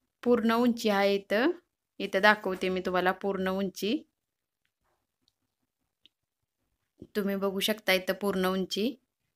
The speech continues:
साडे चौदा इंच आहे. आपण इथं एक इंच ॲड करून घेणार आहे कटिंगच्या वेळेला. आणि ही अठरा इंच कमर आहे. लय मोठा साईजचा ब्लाऊज आहे ही, तुम्ही बघू शकता. इथं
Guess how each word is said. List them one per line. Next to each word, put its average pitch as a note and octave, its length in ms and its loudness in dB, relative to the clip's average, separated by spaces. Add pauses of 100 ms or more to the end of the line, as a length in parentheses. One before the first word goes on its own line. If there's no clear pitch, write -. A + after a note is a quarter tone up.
साडे G3+ 360 4
चौदा F#3 360 2
इंच F3+ 300 2
आहे. G#3 340 -2 (360)
आपण F#3+ 300 2
इथं G3 240 2
एक G#3 300 2
इंच G3 240 -4
ॲड F#3+ 220 6
करून F#3+ 280 0
घेणार G3+ 320 2
आहे F#3 240 2
कटिंगच्या F#3 520 -2
वेळेला. F#3 400 2 (920)
आणि F#2+ 240 0
ही A3+ 340 0 (2500)
अठरा G#3 320 2
इंच G3 240 0
कमर G3 340 0
आहे. G3 260 0 (3000)
लय G#3+ 240 2
मोठा A3+ 320 0
साईजचा G3 380 0
ब्लाऊज F#3+ 340 0
आहे F#3 180 0
ही, G3 260 -2
तुम्ही G3 240 -4
बघू F#3 200 0
शकता. G3+ 320 -4
इथं F#3 340 -4